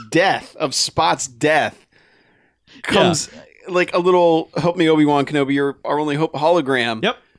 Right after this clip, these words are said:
Speaker 1: of
Speaker 2: Um,
Speaker 1: Reeves' head
Speaker 2: yes.
Speaker 1: going, "Turn back now."
Speaker 2: This is your only warning.
Speaker 1: Yeah.
Speaker 2: <laughs> You're all gonna die. So, peace out.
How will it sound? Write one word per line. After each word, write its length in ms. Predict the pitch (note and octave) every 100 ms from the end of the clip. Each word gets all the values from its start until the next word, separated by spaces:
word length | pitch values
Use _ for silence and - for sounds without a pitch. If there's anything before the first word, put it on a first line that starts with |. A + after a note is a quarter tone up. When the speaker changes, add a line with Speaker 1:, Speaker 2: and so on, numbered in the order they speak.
| _ _ _ _ _ _ _ -
Speaker 1:
of 200 | D3 C#3+
Speaker 2:
Um, 60 | D#3
Speaker 1:
Reeves' 560 | A#3+ G3 C#3+ - C#3+
head 400 | A2 F#3 F3 A#2
Speaker 2:
yes. 200 | C#3+ D3+
Speaker 1:
going, 260 | C3 B2 A#2
"Turn 260 | - A#2+ G#2+
back 260 | G#2+ -
now." 600 | B2 G#2+ G2+ G2 G#2 G#2 - - D#3+
Speaker 2:
This 180 | -
is 80 | C3+
your 140 | D3 C#3+
only 220 | D3+ C#3+
warning. 400 | C3+ B2+ G#2+ G2
Speaker 1:
Yeah. 240 | A2+ G2+ - _
Speaker 2:
<laughs> 160 | - -
You're 240 | - A3 -
all 200 | F3+ D#3+
gonna 240 | F3+ C#3+ C3+
die. 520 | G#2 C3+ A2+ G2 - - - - - _
So, 480 | - C#3 A2+ G#2 G2 - _ _
peace 220 | - B2+ C#3+
out. 300 | A#2+ G#2